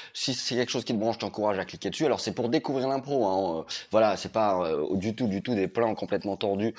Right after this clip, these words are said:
comme ce que vient de proposer Ron Tal. Déjà d'une, c'est exceptionnel, à, enfin, c'est monstrueux, il a un jeu e-, extraordinaire, donc à reproduire, voilà. Mais, euh, voilà, c'est pour débuter cette improvisation, c'est pour commencer à débuter l'improvisation à la guitare. Je te file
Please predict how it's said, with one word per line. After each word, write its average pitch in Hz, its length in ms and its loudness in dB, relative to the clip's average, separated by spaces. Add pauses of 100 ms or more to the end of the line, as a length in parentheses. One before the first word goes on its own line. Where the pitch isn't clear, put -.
(360)
comme 147 200 6
ce - 80 -4
que 127 80 0
vient 113 140 4
de 104 40 0
proposer 98 520 0 (240)
Ron 101 260 4
Tal. 127 320 2 (340)
Déjà 104 240 2
d'une, 107 220 2
c'est - 260 -4
exceptionnel, 113 720 2
à, 92 200 2
enfin, 90 180 -6
c'est 92 180 -4
monstrueux, 107 680 2
il 82 140 -2
a 87 60 0
un 90 100 -2
jeu 92 240 0
e-, 87 240 2
extraordinaire, 95 720 0
donc 82 180 -6
à 90 60 -2
reproduire, 90 500 -4
voilà. 95 300 2 (560)
Mais, 123 380 6
euh, 117 120 6
voilà, 110 240 4
c'est 92 140 -6
pour 107 140 -2
débuter 151 500 4
cette - 120 -6
improvisation, 107 680 0
c'est 95 140 -6
pour - 180 -14
commencer 147 560 -2
à 104 80 0
débuter 113 580 0
l'improvisation 101 720 -2
à 104 60 -2
la 113 100 4
guitare. 107 380 -2 (260)
Je - 160 -12
te 104 60 -2
file 110 260 -4